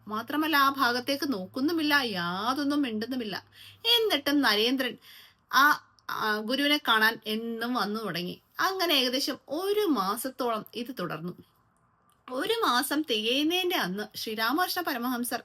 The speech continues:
നരേന്ദ്രനെ അടുത്ത് വിളിച്ചിട്ട് ചോദിക്കും, "ഞാൻ ഈ കഴിഞ്ഞ ഒരു മാസമായി നിന്നോട് ഒട്ടും നന്നായല്ല പെരുമാറിയത്. മാത്രമല്ല, നിന്നെ ഒന്ന് ശ്രദ്ധിച്ചത് പോലുമില്ല.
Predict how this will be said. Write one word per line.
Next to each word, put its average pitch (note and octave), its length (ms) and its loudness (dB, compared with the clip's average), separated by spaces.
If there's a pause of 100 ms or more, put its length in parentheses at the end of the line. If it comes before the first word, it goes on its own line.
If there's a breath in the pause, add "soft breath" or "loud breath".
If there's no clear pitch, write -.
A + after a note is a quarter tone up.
നരേന്ദ്രനെ A3+ 520 -4
അടുത്ത് A3+ 300 -4
വിളിച്ചിട്ട് B3 380 -4
ചോദിക്കും, G3 480 -6 (440 loud breath)
"ഞാൻ B4+ 260 6
ഈ A4 40 -4
കഴിഞ്ഞ F4+ 220 2
ഒരു C#4+ 260 2 (160)
മാസമായി C#4+ 460 2
നിന്നോട് B3 320 -2
ഒട്ടും G#4+ 480 0
നന്നായല്ല B3+ 560 2
പെരുമാറിയത്. G3 640 -4 (220)
മാത്രമല്ല, F4 640 0
നിന്നെ C4+ 220 2
ഒന്ന് D#4+ 140 0
ശ്രദ്ധിച്ചത് C4 760 0
പോലുമില്ല. F#4 580 -2